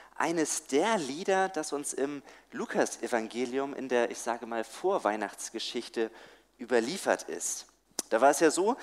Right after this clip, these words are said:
Maria hatte die Begegnung mit einem Engel, der zu ihr gekommen ist und der gesagt hat, "Maria, du bist auserwählt worden, dass in dir, Maria, der Retter, der Sohn Gottes, menschliche Gestalt annimmt."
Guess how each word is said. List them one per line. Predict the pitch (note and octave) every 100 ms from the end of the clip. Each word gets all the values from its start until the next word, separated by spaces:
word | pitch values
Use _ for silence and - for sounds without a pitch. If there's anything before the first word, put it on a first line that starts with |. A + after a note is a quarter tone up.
| - - - - _ -
Maria | C#3+ C3+ F#3+ F#3+ F#3 - -
hatte | D3 C#3+ D3 C#3+ -
die | C#3 C#3
Begegnung | - C3+ D3+ G#3 E3
mit | C#3+ G#2
einem | C3+ C3+
Engel, | E3 G3
der | D#3 C#3+
zu | - G3+
ihr | F#3+
gekommen | D#3+ - - F3+ D#3+
ist | D3+
und | C3+
der | C3
gesagt | B2+ D3 D#3 -
hat, | D3 D3
"Maria, | D3 E3+ A3+ G#3+ G#3+ - - - - _
du | F3
bist | F3+ - -
auserwählt | G3 C4+ F3+ D3 G3+ G3
worden, | F3 G#3 G3+ G3+ G3 -
dass | D3 -
in | - D#3 D#3
dir, | C3 F3+ G#3
Maria, | F3+ D#3 D#3+ F3 E3+ E3+ - -
der | C#3+ C3
Retter, | C#3+ - - A#2+ E3 - - - - _ -
der | B2 B2+
Sohn | - C#3 F#3 D#3+
Gottes, | C#3 E3 D#3+ C#3 -
menschliche | A#2 D#3 - C3+ - A#2+
Gestalt | B2 - B2 B2+ -
annimmt." | - D#2+ D#2+ D#2 - -